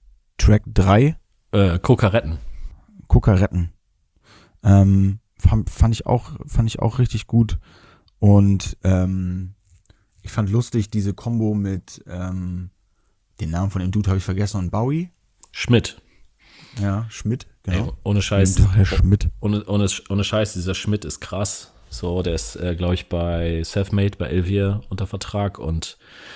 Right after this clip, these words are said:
Speaker 2: ähm, der hat so, der hat so krass melancholische Sachen, Alter, da, da, äh, da haut's mich richtig weg, ey. Also so, meine Ansicht nach genau, äh, Momente, die jeder von uns sch-, oder viele von uns schon hatten.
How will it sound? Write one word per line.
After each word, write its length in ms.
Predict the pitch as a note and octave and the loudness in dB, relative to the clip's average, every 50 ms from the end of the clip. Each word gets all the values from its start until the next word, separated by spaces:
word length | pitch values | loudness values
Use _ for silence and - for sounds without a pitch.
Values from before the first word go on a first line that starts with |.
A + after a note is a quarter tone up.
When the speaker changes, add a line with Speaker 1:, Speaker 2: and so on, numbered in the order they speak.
| - - - - _ _ - - | -20 -20 -20 -20 _ _ -8 -4
Speaker 2:
ähm, 580 | F2 E2 E2 E2 E2+ E2+ E2+ E2 E2+ E2+ G2+ - _ _ - - _ _ _ - | -2 0 0 0 0 0 0 -2 -4 -6 -8 -12 _ _ -20 -20 _ _ _ -4
der 120 | F2 D#2+ | -2 -2
hat 100 | F#2+ - | -2 0
so, 280 | - F#2+ F2+ F2 E2+ D#2+ | 0 0 0 0 0 -2
der 180 | - - F2 | -2 -4 -4
hat 80 | F2 - | -2 -2
so 80 | - E2+ | -4 -4
krass 360 | - - G#2 G2+ F#2+ - - | -4 -2 0 0 0 2 2
melancholische 640 | G2+ F#2 F2+ F2 F2 - - G#2 G2 F#2 F2+ - E2+ | 2 2 2 2 0 -2 0 0 0 0 0 -2 -2
Sachen, 320 | D#2+ G2+ F#2+ - F#2+ E2+ | -2 -4 -2 -2 -2 -2
Alter, 240 | C#2+ D2+ D#2+ F2 E2+ | -2 -2 -4 -2 -2
da, 240 | E2 E2 E2 D#2+ D#2 | -2 -2 -2 -4 -6
da, 240 | - - D#2+ D#2 D#2 | -6 -6 -6 -6 -6
äh, 320 | - - G1+ - - D#2 D2+ - _ - | -8 -10 -12 -10 -10 -10 -12 -12 _ -8
da 160 | D#2 C#2+ C#2 | -6 -4 -2
haut's 220 | G2+ G2+ - - | -2 -2 -2 -2
mich 140 | F#2 F2 - | -2 -2 -2
richtig 280 | G#2 - - F2+ - - | -2 -4 -4 -6 -8 -6
weg, 200 | D#2+ E2 - - | -6 -6 -8 -8
ey. 220 | - D2+ D#2+ D2+ | -8 -6 -6 -6
Also 300 | - E2+ E2+ F2+ F2 E2+ | -4 -4 -2 -2 -2 -2
so, 380 | E2+ - F2+ F2 F2 F2 G2 - - - E2+ F#2 - - | -2 -4 -4 -4 -4 -4 -6 -8 -14 -18 -18 -18 -16 -8
meine 320 | - G2+ F#2+ G2+ G#2+ G#2+ - | -4 0 2 2 2 2 2
Ansicht 340 | F2 G#2+ F#2+ G2 F#2+ - - | 2 0 0 0 0 0 0
nach 300 | G2+ F#2 F#2+ - - - | 0 2 0 0 -2 -4
genau, 640 | - F#2 F#2 F#2 F#2 F#2 F#2 F2+ F#2 F#2 - - E2+ | -2 0 0 2 2 2 0 0 -2 -4 -8 -10 -12
äh, 300 | D#2+ C#2 C2+ - - E2 | -12 -12 -12 -12 -12 -10
Momente, 560 | E2+ E2 F#2 F#2 F2+ F#2+ F#2+ F#2+ F#2+ G#2 F#2 | -6 -4 0 0 2 2 2 0 0 -2 -2
die 100 | F2 F2+ | -2 -2
jeder 280 | E2+ F2+ G2 F#2+ F2+ E2+ | -2 -2 -2 -2 -2 -4
von 160 | - F2+ D#2 | -4 -4 -4
uns 180 | D#2 F2+ E2+ | -4 -4 -6
sch-, 160 | - - - - - - | -6 -8 -10 -12 -10 -8
oder 160 | E2+ - - | -8 -6 -6
viele 280 | - - D3 C3+ A2 | -4 -2 0 0 0
von 160 | - - F#2+ F2 | 0 -2 -4 -4
uns 140 | F2 F2 | -4 -4
schon 180 | - - F2 E2 | -6 -4 -4 -4
hatten. 320 | G2+ F#2+ - D2 E2 F2 | -4 -4 -4 -6 -6 -6